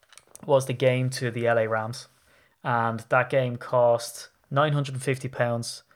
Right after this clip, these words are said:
uh, for two people sharing. So it's a cracking deal. It was the cheapest that we could do, and we're gonna aim for the same. So there will always be a trip to Lambeau,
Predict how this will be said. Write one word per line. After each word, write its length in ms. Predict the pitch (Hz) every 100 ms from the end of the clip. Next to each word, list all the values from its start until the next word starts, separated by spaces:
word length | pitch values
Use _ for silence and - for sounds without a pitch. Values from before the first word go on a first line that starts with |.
| _ _ -
uh, 240 | 127 120
for 160 | 117 135
two 220 | 131 135
people 260 | 123 123 120
sharing. 420 | - 123 123 120 -
So 220 | - 131 123
it's 220 | 151 131
a 60 | 135
cracking 320 | 156 160 135
deal. 160 | 139
It 40 | 135
was 120 | 117
the 60 | 117
cheapest 300 | 156 143 131
that 80 |
we 80 | 139
could 120 | 123
do, 220 | 117 127 139
and 140 | 123
we're 60 | 123
gonna 160 | 139
aim 240 | 143 139 131
for 100 | 120
the 100 | 117
same. 340 | 127 120 131 131 - - _
So 220 | - 139
there 100 | 139
will 120 | 151
always 360 | 160 185 196 -
be 160 | 185
a 60 | 156
trip 360 | - 156 151 -
to 120 | 123
Lambeau, 520 | 120 120 131 156 156